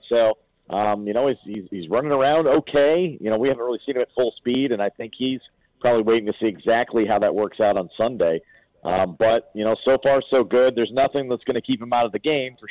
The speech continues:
sure. Um, but, uh, you know, only, only Patrick and Andy Reid and whoever know how limited he is and, and what they might have to tweak in the playbook to accommodate that.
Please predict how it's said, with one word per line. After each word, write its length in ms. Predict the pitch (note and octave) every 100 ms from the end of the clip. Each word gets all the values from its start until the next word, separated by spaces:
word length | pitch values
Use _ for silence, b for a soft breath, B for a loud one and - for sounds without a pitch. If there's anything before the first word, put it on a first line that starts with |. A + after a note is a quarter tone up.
| -
sure. 380 | C#3 G#2+ G#2+ - _ _ -
Um, 260 | F#2+ G2 F#2
but, 300 | A#2+ - -
uh, 100 | G#2
you 140 | A2 G#2+
know, 340 | A2 A2 G2 E2+ F2 E2 F#2+
only, 440 | B2 C3+ C3 A2+ b b -
only 360 | D3 D#3+ C#3+ _ -
Patrick 480 | D3+ D3+ D#3 D#3 C3
and 340 | A2+ G#2+ G#2
Andy 240 | B2+ C#3+ C3
Reid 300 | D3 D3 C3+
and 240 | A#2 A2
whoever 360 | A2+ C3+ B2+ A#2
know 320 | A#2 B2+ A2+
how 280 | A#2+ A#2 -
limited 440 | F#2+ C#3 D3 A#2+
he 160 | G#2+ G#2+
is 200 | G#2+ G#2 G#2+
and, 120 | - F#2
and 80 | G#2
what 140 | A2+ A#2+
they 100 | A2
might 180 | A2+
have 120 | A#2 -
to 60 | - -
tweak 200 | B2 A2+
in 80 |
the 80 | G2+
playbook 420 | - A#2+ G#2+ G#2+ - _ b b _
to 80 | A2
accommodate 540 | G2+ G#2+ A#2 G#2+ G2 -
that. 340 | A2 F2+